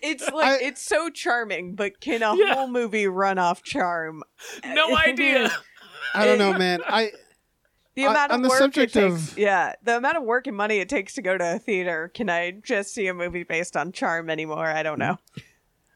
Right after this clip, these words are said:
Speaker 2: On the subject of Rob Zombie, like, I think what it is, Tom, correct me if I'm wrong, is that he, uh, most of his movies have just been so fucking the same.
Speaker 3: Yeah.
Speaker 1: Sure.
Speaker 2: Uh,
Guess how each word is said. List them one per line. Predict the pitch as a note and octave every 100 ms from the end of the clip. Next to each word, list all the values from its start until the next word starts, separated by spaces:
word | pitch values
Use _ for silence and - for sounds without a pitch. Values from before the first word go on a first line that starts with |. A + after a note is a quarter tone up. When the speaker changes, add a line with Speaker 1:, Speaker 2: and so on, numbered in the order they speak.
| _
Speaker 2:
On | G#3+ B3
the | C4
subject | D4+ D#4+ C#4+
of | B3 F#3
Rob | F#3 F3+
Zombie, | E3+ F3+ F3+ F3
like, | D#3+ D#3
I | - G#3
think | B3+ B3
what | B3+
it | G#3+ F3+
is, | F3+ F3 D#3+ - -
Tom, | G#3+ G3 F#3 E3 - _
correct | - G3
me | G3
if | E3+
I'm | E3
wrong, | F3 F3+ E3
is | D#3
that | F3 E3 - _ _ _
he, | - B3 B3+ A#3+ - -
uh, | G#3
most | G#3+ D4+ D#4
of | C#4+
his | A#3 G3
movies | G#3+ A3 G3 F3
have | F3+ E3
just | F3+ -
been | F3+ D#3+
so | - - D#3+ D3+
fucking | - - E3+ - D#3+ C#3 C3 C#3
the | D3
same. | - C#3+ C3+ D#3 A#3 - _ - - -
Speaker 3:
Yeah. | A3+ -
Speaker 1:
Sure. | - D#3+
Speaker 2:
Uh, | F3 F3+ F3 E3